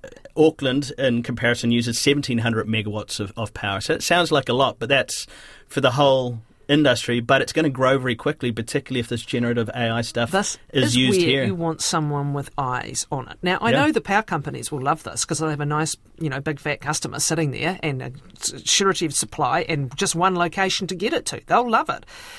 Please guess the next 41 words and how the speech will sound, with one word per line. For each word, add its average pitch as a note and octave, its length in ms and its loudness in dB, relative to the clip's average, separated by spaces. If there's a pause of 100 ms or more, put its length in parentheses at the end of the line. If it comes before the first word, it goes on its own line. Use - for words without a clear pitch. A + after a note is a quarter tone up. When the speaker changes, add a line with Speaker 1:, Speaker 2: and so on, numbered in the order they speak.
(320)
Speaker 2:
The G3 120 -4
question - 500 2
is F3 240 0 (100)
whether F#3 460 0
the - 100 -12
power F#3+ 260 -2
we D#3 140 0
need D#3 240 0
for - 160 -10
other D3+ 140 -2
purposes - 880 -2
Speaker 1:
Mm. G2+ 160 -4 (640)
Speaker 2:
will F3+ 760 2 (320)
happen D#3+ 600 -2
as D3 200 0
well. A2 400 -6
And G#3+ 220 0 (120)
by F#4+ 140 0
the E4+ 80 0
way, G3+ 140 2
anyone D#4 280 -2
mention A3+ 460 -2
the F3+ 60 -6
price - 360 0
of D#4 80 -6
electricity C#4 680 -6
in G#3+ 140 2
the G#3+ 140 2
Speaker 1:
Yeah. - 60 0
Speaker 2:
country A3+ 300 0
with G#3 160 -2
one G#3 100 0
of F#3+ 80 -2
the F#3 60 0
highest F#3+ 440 0
renewable F3 420 -2
supplies E3 520 0
anywhere D#3+ 300 0
in D#3+ 80 -2
the D#3 80 -2
world? D4+ 320 -4